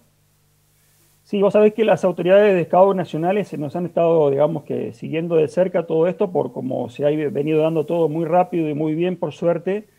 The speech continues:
Eh, el, el, la envidia, diría yo, de poder contar con ese predio de muchos grupos que, que realmente es, es,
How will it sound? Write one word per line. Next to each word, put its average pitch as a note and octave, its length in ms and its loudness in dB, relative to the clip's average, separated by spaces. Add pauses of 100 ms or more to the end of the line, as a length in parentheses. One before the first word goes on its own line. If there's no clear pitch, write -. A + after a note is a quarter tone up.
(280)
Eh, B2 640 -6
el, A#2+ 280 -10
el, - 560 -12
la A#2+ 60 -2
envidia, D3+ 460 -2
diría D3+ 300 -2
yo, F3 240 0
de C#3+ 120 -4
poder C#3+ 380 -4
contar C#3+ 280 -4
con C3+ 120 -6
ese C3+ 220 -6
predio C#3+ 400 -2
de C3 80 -2
muchos C#3+ 340 -8
grupos D#3+ 300 -6
que, - 140 -16
que - 180 -16
realmente C3+ 560 -6 (420)
es, D3+ 380 -6
es, - 300 -10